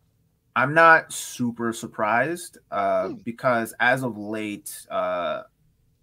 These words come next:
Speaker 1: uh, quite a f-, uh, quite a few of, um, Jason Statham's movies have been doing pretty well. I mean, not exceptionally well, but, like, uh, well received considering the type of movies that he's generally a part of.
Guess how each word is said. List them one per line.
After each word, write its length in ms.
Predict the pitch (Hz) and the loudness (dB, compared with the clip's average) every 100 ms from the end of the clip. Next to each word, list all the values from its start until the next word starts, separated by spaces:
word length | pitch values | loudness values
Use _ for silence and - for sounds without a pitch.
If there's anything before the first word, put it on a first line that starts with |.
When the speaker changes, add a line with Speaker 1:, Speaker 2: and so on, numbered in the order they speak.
| - | -20
Speaker 1:
uh, 480 | 90 - 92 117 113 | -16 -12 -10 -10 -10
quite 220 | - 160 | 0 2
a 40 | - | 2
f-, 120 | - _ 123 110 104 | -8 _ -18 -14 -12
uh, 100 | 117 117 131 | -12 -14 -4
quite 180 | 185 196 | 0 0
a 40 | |
few 340 | - 175 170 | -2 2 4
of, 280 | 147 131 123 | 4 0 -2
um, 640 | 127 117 113 107 104 101 95 - - | 0 6 6 6 0 -10 -14 -18 -16
Jason 340 | 117 131 123 120 | -8 -6 -6 -8
Statham's 640 | - 117 113 110 98 92 | -6 -6 -6 -8 -10 -12
movies 640 | 101 104 123 120 110 92 - | -12 -6 -4 -2 -4 -6 -6
have 240 | 107 95 - - _ _ _ _ - | -8 -8 -12 -20 _ _ _ _ -6
been 340 | 110 104 104 | -6 -4 -8
doing 340 | 98 113 117 104 | -8 -4 -4 -6
pretty 380 | - 131 143 120 | -12 -8 -4 -4
well. 580 | 98 98 104 170 240 - _ _ _ _ 113 | -2 -2 -2 -2 -6 -12 _ _ _ _ -2
I 60 | |
mean, 160 | 120 120 | 0 2
not 180 | 143 170 | 4 4
exceptionally 640 | - 135 127 - 101 92 | 2 -2 -4 -6 -12 -10
well, 200 | 92 90 | -8 -8
but, 140 | 78 87 | -6 -4
like, 200 | 101 - | -4 -4
uh, 80 | 92 113 - 113 | -6 -6 -12 -16
well 320 | 120 123 156 151 | -6 6 8 8
received 640 | 135 - 131 127 117 107 _ - | 2 -4 0 0 0 -4 _ -10
considering 520 | 120 117 135 127 120 | -8 -6 -2 -2 -2
the 80 | 110 | -6
type 200 | 117 107 | -8 -8
of 60 | |
movies 320 | 104 110 104 | -6 -4 -4
that 140 | 101 - | -8 -8
he's 240 | 113 98 | -10 -10
generally 420 | 90 107 98 98 | -10 -10 -10 -10
a 60 | 92 | -12
part 260 | - 113 107 | -4 -4 -2
of. 140 | 107 | -6